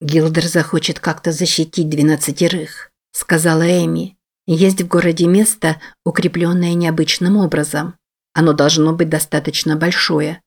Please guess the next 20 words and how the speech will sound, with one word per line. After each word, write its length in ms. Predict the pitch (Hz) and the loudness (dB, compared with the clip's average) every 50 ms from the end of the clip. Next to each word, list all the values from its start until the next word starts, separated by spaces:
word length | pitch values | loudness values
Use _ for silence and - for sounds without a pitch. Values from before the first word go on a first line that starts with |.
| _ _ _ _ _ _ _ _ _ - | _ _ _ _ _ _ _ _ _ -2
Юстас 380 | - 170 180 175 - 175 160 - | 0 0 0 0 0 -2 -2 -2
послал 380 | - 160 170 - 175 160 165 165 | -2 -4 -2 0 0 2 2 2
одного 360 | 160 165 175 160 160 170 170 | 2 2 0 0 2 2 0
из 140 | 170 170 - | 0 0 -2
своих 320 | - 165 170 165 160 - | 0 0 0 2 2 2
людей, 500 | 170 170 170 160 185 196 208 196 202 - - - - _ _ | 2 2 2 2 2 2 2 2 0 -6 -16 -20 -20 _ _
и 80 | - 170 | -4 0
тот 220 | 175 180 170 - | 0 0 0 0
принёс 380 | - 143 156 156 165 156 160 - | 0 2 2 2 2 0 -2 -4
кальку 380 | - - 165 147 - - 196 | -4 -4 -4 -4 -4 -6 -8
с 80 | 185 - | -8 -4
чертежом 560 | - - 165 - - 165 151 - 165 151 147 | -2 -4 -4 -2 -2 -4 -2 0 0 0 0
проекта. 680 | 147 - 190 196 196 175 156 - - - - 156 - - _ _ _ _ _ _ _ _ _ _ | 0 0 0 2 2 2 0 -2 -6 -12 -12 -12 -12 -12 _ _ _ _ _ _ _ _ _ _
«Чтобы 340 | - - - - 135 143 139 | -10 -6 -4 -2 -2 0 0
получить 560 | 143 143 147 156 151 - - 170 170 - - | 0 2 2 2 0 0 -2 -4 -4 -4 -6
это, 340 | 175 160 156 - 170 160 - _ _ _ | -10 -10 -10 -12 -14 -14 -14 _ _ _
погибли 420 | - 165 156 143 175 156 160 165 175 | -4 -2 -2 0 0 0 0 -2 -2
трое», 500 | 170 - 196 190 180 170 - - 185 - _ _ _ _ _ | -2 0 0 2 2 0 -2 -4 -10 -16 _ _ _ _ _
сказал 460 | - - - - 165 147 143 170 165 | -10 -6 -4 -2 -2 -2 0 -2 -2
Юстас 640 | 160 165 185 170 156 - - - 156 143 - - - | -2 0 0 0 -2 -2 -6 -8 -8 -8 -8 -10 -12